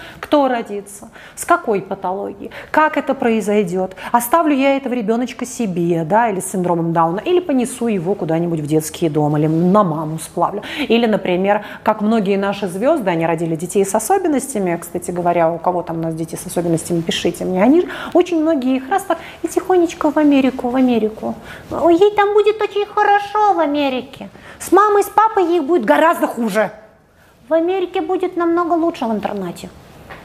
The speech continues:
Да, там специальный вот уход для этих детишек какой-то особенный, понимаете, да? И вот они так себя обманывают и выключают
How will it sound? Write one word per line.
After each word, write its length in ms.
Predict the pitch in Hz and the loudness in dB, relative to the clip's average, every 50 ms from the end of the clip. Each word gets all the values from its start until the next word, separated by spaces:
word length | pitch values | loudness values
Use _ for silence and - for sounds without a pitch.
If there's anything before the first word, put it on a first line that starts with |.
| - - | -10 -4
Да, 460 | 208 214 254 254 254 254 240 233 233 - - - | 0 4 4 4 4 4 0 -2 -4 -6 -4 0
там 160 | 285 294 285 | 2 2 2
специальный 540 | - - 302 - - 330 320 320 311 302 285 | 0 -2 -4 2 4 4 4 4 4 2 2
вот 180 | 277 277 285 | 0 0 -2
уход 480 | 285 262 - - 233 247 269 262 262 - | -2 -4 -2 2 2 4 2 2 0 -2
для 160 | 208 202 202 196 | 0 0 0 0
этих 200 | - - 180 160 | 0 -4 -8 -10
детишек 420 | 175 165 170 - 165 - 165 - | -10 -10 -10 -12 -12 -12 -10 -8
какой-то 400 | - 165 - - 170 165 - 160 | -8 -6 -6 -4 -6 -4 -4 -4
особенный, 500 | 160 - - 175 156 175 170 170 170 165 | -4 -2 -4 -4 -4 -4 -6 -8 -8 -6
понимаете, 500 | - 208 262 311 277 240 196 170 - 208 | -2 0 2 4 4 2 0 0 0 2
да? 100 | 240 392 - - - - - - - | 2 2 0 0 -10 -14 -12 -4 0
И 40 | 214 | 2
вот 140 | 220 247 247 | 2 4 4
они 100 | 240 226 | 2 0
так 140 | 220 214 - | 0 -2 -2
себя 320 | - 240 190 226 233 240 | -2 0 4 4 4 4
обманывают 520 | 220 254 330 - 415 359 339 302 269 254 - - - - - | 2 0 -4 -4 -2 -2 -2 -2 -2 -4 -6 -12 -18 -4 2
и 100 | 311 359 | 2 2
выключают 760 | 330 330 320 - - 269 262 - - - 196 160 156 156 156 | 2 2 -4 -6 -8 -10 -8 -8 -8 -4 -4 -4 -4 -4 -8